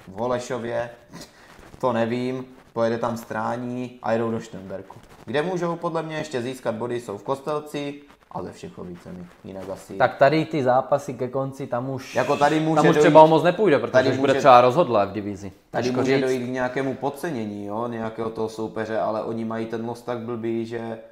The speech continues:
Speaker 2: Hmm.
Speaker 1: ty poslední ut-, že poslední utkání jedou do Šternberku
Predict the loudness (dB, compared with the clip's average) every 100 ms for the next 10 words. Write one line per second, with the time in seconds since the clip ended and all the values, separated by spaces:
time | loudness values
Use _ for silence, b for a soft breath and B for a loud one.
0 | b b b _ -8 -6 -4 -6 -4 -6
1 | -4 -6 -6 -10 -8 -6 -6 -8 -6 -6
2 | -6 -6 -4 -4 -4 -4 -2 -2 -2 -2
3 | -2 -2 -4 -4 -2 -4 -6 -10 -16